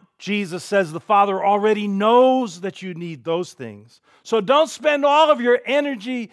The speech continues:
and all of your years trying to get those things. And don't spend all of your prayer time about those things."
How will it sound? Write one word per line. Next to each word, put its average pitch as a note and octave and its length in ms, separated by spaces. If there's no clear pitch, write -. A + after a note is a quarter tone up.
and G#3 120
all B3+ 160
of A#3+ 100
your A3 140
years B3 540
trying A3 320
to G3 60
get F3+ 280
those B3 380
things. E3 380
And C#4 140
don't D#4 180
spend D4+ 340
all D4+ 200
of D4 100
your D4 120
prayer D4 400
time G#3+ 540
about G3 380
those D#3+ 320
things." G2+ 520